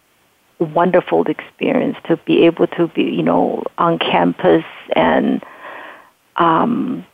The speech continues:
mingle with people from all over the world and learn the Midwest cultural values. It was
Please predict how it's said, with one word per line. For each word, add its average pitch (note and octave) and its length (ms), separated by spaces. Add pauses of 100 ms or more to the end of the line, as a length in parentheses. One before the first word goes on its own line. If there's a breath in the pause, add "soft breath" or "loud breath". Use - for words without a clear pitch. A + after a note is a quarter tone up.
(720)
mingle F#3 540
with E3 220
people E3+ 320
from D#3+ 220
all E3 320
over E3 100
the D#3+ 120
world E3 400
and D#3 220
learn F3 260
the E3+ 120
Midwest E3+ 640 (100)
cultural E3+ 840 (640)
values. E3 800 (180)
It F3+ 180
was E3+ 180